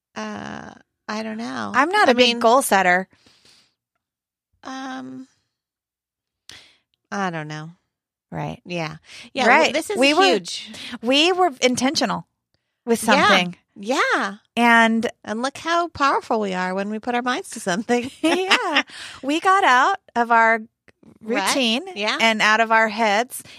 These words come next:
Speaker 2: and
Speaker 1: Yeah.
Speaker 2: went out into the world and met people, brought people in here, learned a bunch of stuff, figured out, you know, took some little, um,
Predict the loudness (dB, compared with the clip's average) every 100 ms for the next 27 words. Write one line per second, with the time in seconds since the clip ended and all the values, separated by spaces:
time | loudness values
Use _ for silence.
0 | -4 0 4 4 4 0 -4 -2 2 2
1 | 2 -2 -2 -4 -4 -6 0 2 4 2
2 | 0 -6 -4 -2 -2 0 2 2 0 -6
3 | -20 -6 0 2 2 0 0 -2 0 4
4 | 4 4 -2 -18 -20 -20 -16 -6 -2 2
5 | 4 6 6 4 -2 -8 -2 2 2 0
6 | -2 -2 0 -2 -2 -2 0 2 2 0
7 | _ _ -2 2 2 2 0 -6